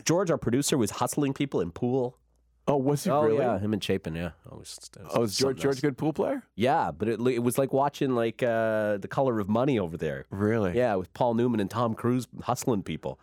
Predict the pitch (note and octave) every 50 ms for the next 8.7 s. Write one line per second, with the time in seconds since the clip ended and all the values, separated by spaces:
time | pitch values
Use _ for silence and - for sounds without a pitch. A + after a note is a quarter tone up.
0 | - - F#2+ F2+ - - E2+ F2 E2+ F2 F2 E2+ D#2+ - G2 G#2 - - - -
1 | B2 A#2 C#3 D#3+ - - D2+ F2 - A#2+ C#3 C#3 D3 D3 D#3 E3+ D#3 D#3 D#3 G3+
2 | - - G3 F3 - C3+ A#2+ G#2+ F2+ E2 - - - - A2 G#2 G2+ D#2+ C2+ -
3 | - _ _ - A2+ - - - - - - - - D#3+ G#3+ C4+ G3+ E3 - -
4 | - - - _ - D#4 E4+ B3+ - F3+ D3 C3+ B2+ - - C#3+ A#2+ - - C3
5 | A#2+ A2 - A2+ G#2 F#2 G#2+ G2+ - B2 A2 F#2+ - E2+ G#2+ G#2 A2+ C#3 F#3+ C#4
6 | - _ - A2+ - _ _ _ _ _ - - _ - - - - B2 G2+ D#2+
7 | D#2 E2 E2 D#2+ - _ - - - - - - E3+ - - - - - C#3+ C3
8 | C3 C#3 C3+ C3+ C3 G2+ G#2 G#2 G2 - - A2 G#2